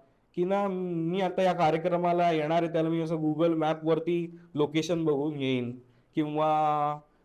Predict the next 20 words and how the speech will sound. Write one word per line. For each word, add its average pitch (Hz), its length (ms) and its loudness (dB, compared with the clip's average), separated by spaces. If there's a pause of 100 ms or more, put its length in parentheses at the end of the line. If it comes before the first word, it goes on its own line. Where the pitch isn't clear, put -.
(140)
अं, 127 680 0 (340)
मुलाचा 160 720 0
अमेरिकेतनं 165 540 -2
फोन 165 280 -2
आला 160 200 2
तर 160 140 -2
मी 160 120 -4
असा 151 220 -6
व्हिडिओ 156 340 -2
कॉलवरती 143 520 -2
बोलीन, 120 480 -4 (1800)
ही 170 100 4
अशी 202 200 2
टेक्नॉलॉजी 175 680 0
येईल, 143 420 0 (500)
घरात 151 240 0
वायफाय 151 500 2
नावाची 156 420 0
गोष्ट 143 340 -4
असेल, 123 460 0